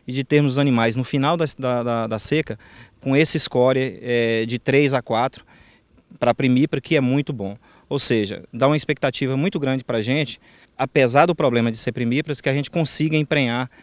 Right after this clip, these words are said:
esses animais, ah, é, com esse pasto que nós tivemos e agora principalmente com a suplementação, é, adequada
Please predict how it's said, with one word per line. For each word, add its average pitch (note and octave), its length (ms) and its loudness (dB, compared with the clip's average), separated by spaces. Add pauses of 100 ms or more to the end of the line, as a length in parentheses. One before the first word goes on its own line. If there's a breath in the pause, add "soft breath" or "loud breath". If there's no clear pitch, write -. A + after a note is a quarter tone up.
(140 soft breath)
esses B2 300 -2
animais, A#2+ 580 0 (380 loud breath)
ah, G#2+ 420 -4
é, A2 520 -4 (260)
com C#3 180 2
esse F#3+ 200 4
pasto B2 420 -2
que - 80 -10
nós B2 140 -6
tivemos C3 480 -4 (300 loud breath)
e C#3+ 160 2
agora D3 340 4
principalmente D#3+ 600 -4
com E3+ 100 -4
a D#3 60 -2
suplementação, D#3 960 -4
é, B2+ 460 0
adequada C3+ 640 -2